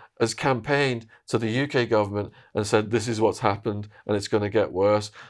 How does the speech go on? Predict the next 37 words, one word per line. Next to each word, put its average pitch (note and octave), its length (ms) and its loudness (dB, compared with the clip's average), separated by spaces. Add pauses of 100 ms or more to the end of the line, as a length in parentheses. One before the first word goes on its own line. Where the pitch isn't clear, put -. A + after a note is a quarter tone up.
Law B2 320 4
Enforcement C#3 460 0
Against B2 240 -2
Prohibition, B2 580 0
Leap, C#3 280 -4
who A#2+ 80 0
I'm A#2 160 2
an A2 100 -2
associate A2+ 420 -2
member B2+ 260 0
of, A2 80 2
who G#2+ 80 0
are G2+ 60 -2
cops, - 400 -2
judges, A#2+ 400 -4
prosecutors, A#2+ 640 -6 (560)
are - 100 2
all A#2 160 4
saying, A2+ 480 -2 (320)
"It's - 160 -4
getting G#2+ 280 2
worse G#2 300 0
and G#2 100 -6
worse, G#2+ 300 0
you've G#2 120 -10
gotta G2+ 200 2
stop - 380 -4
this." G#2+ 300 -2 (320)
But A2 220 2 (220)
so B2+ 500 -2
much B2 260 -6
money B2 220 0
is A2+ 100 -6
being A2 220 -4
made A#2 220 0
off A2 240 -2
it. F#2+ 280 -2